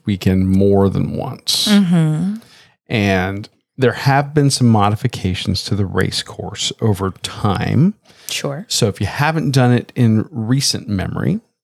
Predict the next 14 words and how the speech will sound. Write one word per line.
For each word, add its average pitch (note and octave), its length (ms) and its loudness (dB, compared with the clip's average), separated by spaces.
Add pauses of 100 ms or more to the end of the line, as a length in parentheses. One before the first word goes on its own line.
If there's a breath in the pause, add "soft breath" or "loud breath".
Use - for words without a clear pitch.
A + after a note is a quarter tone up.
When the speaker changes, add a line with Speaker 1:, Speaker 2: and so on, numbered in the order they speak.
(140)
Speaker 2:
Mm-hmm. F3+ 300 0
Speaker 1:
this C3 260 0
may, C#3+ 680 2
they, C3 160 2
they B2+ 120 2
may D#3+ 220 4
be D3+ 440 -2
throwing C3 680 2
you A2+ 240 4
a F#2+ 80 -2
bit G2+ 180 0
of G2 100 0
a G#2 60 0
curveball, A2 960 -4